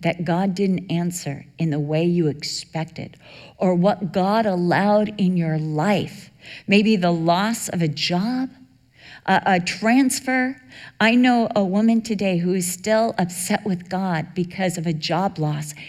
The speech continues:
She can't get past it. She can't get over it, no matter how, uh, many speak comfort or speak the promises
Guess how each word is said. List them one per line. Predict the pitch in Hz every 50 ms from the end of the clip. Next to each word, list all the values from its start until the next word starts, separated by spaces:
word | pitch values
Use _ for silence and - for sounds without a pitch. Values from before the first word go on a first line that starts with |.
| - - -
She | - - 233 -
can't | - 226 233 220 -
get | - 185 180 180 -
past | - - 185 185 196 - - -
it. | 196 - - - - - - -
She | - - - - 262 247
can't | - - - 269 240 226 - -
get | - 190 175 175 - - - -
over | 185 190 202 202 185 190
it, | 139 - - - - - - -
no | - 196 202
matter | 196 202 196 190 190 185 180 190
how, | 196 - - - - 226 226 226 240 240 240 240 - - - - - - _ -
uh, | 196 190 185
many | 180 185 196 208 214 208 190 175
speak | - - - - - - 220 226 214 - -
comfort | - - - 240 233 233 - 240 240 240 - - - - - - _ _ _ _ _ _ - - - -
or | - 190
speak | 180 - - - 247 254 247 -
the | - 202
promises | 208 - - 214 208 214 220 233 226 - 247 233 226